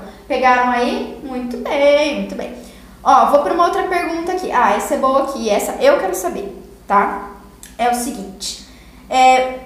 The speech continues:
desde que da época da residência, e você também já, ainda trabalha com dentista, então tem dentista na U T I que você atua atualmente? Que atua atualmente, é ótimo.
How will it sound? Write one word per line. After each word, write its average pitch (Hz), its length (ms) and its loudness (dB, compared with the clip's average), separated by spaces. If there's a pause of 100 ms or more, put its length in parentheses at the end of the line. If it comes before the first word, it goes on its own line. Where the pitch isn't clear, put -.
(280)
desde 466 380 -2
que 415 320 -2
da 294 140 4
época 302 180 -2
da 285 60 2
residência, 277 880 -2
e 240 60 -4
você 285 200 -4
também 294 240 -2
já, 302 260 -2
ainda 349 240 -2
trabalha 254 420 0
com 254 120 -8
dentista, 233 480 -6
então 247 180 -8
tem 285 240 -6
dentista 254 400 -8
na 226 120 -4
U 233 40 -10
T 240 80 -6
I 214 60 -4
que - 80 -10
você 226 300 -8
atua 233 400 -4
atualmente? 233 600 -6 (360)
Que - 80 -4
atua 254 240 2
atualmente, - 520 -4
é - 40 -2
ótimo. - 300 -4